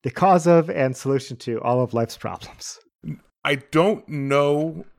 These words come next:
Speaker 2: what the origin of the name was. I know that f-, that for a long time in the spot where Problem Solved brews, Broad Brook Brewing Company brewed out of the building in Broad Brook, Connecticut, no less. That's, that's the subsection of East Windsor that this brewery is in.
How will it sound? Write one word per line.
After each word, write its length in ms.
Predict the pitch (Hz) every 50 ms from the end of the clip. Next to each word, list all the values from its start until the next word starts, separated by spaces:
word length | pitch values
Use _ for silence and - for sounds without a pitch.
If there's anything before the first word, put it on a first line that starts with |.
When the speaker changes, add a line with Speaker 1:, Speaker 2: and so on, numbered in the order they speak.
| _ _
Speaker 2:
what 520 | - 120 110 107 110 120 123 135 - - -
the 100 | 135 127
origin 420 | 120 127 131 131 131 123 131 127
of 60 | 120
the 80 | 113 110
name 240 | 110 113 113 117 120
was. 240 | 117 120 117 113 -
I 220 | 117 123 135 147
know 220 | 151 147 143 143 139
that 160 | 131 123 -
f-, 200 | - - - - _
that 340 | - 120 107 - _ _ -
for 160 | - 139 131
a 80 | 123 120
long 460 | 113 113 123 135 143 156 165 170 160
time 580 | - - 156 147 135 123 117 113 110 107 107 - _ _ _ _ -
in 160 | 135 127 120
the 80 | 110
spot 420 | - - - - - 127 127 127 127
where 100 | 131 123
Problem 400 | - - 131 117 117 120 123 117
Solved 400 | - - 127 120 117 113 107 104
brews, 600 | 104 104 107 101 92 90 90 - - - - - _ _ _ _ -
Broad 340 | 117 131 135 151 170 151
Brook 260 | 127 139 143 139 139 -
Brewing 260 | 117 123 123 123 117
Company 500 | - 120 113 98 - 101 98 92 90 - _ _ _
brewed 340 | 104 101 120 120 135 131 131
out 200 | 123 113 117 120
of 60 | 113 101
the 60 | 107
building 420 | 92 110 92 87 82 - - _ _ _ -
in 180 | - 139 131 120
Broad 280 | 113 123 127 135 131
Brook, 220 | 107 127 156 - -
Connecticut, 480 | 143 165 185 175 - - 90 - _ _ _ _ -
no 180 | 113 110 107 98
less. 380 | 95 92 110 - - - - _ _ _ _
That's, 300 | - 117 113 - - -
that's 300 | - - - 120 120 -
the 80 | - 107
subsection 520 | - - 135 120 - - 131 123 - 117
of 60 | 113
East 200 | 110 113 110 -
Windsor 200 | 120 117 107 107 107
that 120 | 101 95
this 120 | - 98 -
brewery 300 | - 113 107 101 95 92
is 100 | 90 92
in. 100 | 87